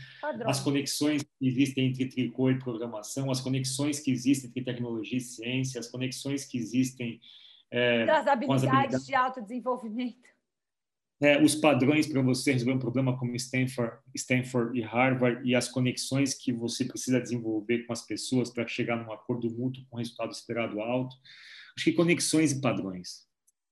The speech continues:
Speaker 1: Arrasou, Fábio Ribeiro, arrasou. Obrigado pelo baião de hoje.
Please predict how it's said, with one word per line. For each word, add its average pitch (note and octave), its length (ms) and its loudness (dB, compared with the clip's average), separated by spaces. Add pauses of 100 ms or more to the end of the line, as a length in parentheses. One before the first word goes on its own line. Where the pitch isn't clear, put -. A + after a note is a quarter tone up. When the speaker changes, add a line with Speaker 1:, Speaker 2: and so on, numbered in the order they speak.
(540)
Speaker 1:
Arrasou, D4+ 640 0
Fábio G#3+ 280 -4
Ribeiro, F#3 500 -6
arrasou. A#3 960 -6 (180)
Obrigado A3+ 640 -6
pelo G3+ 140 -12
baião G3+ 320 -6
de G3+ 160 -14
hoje. G#3 380 -10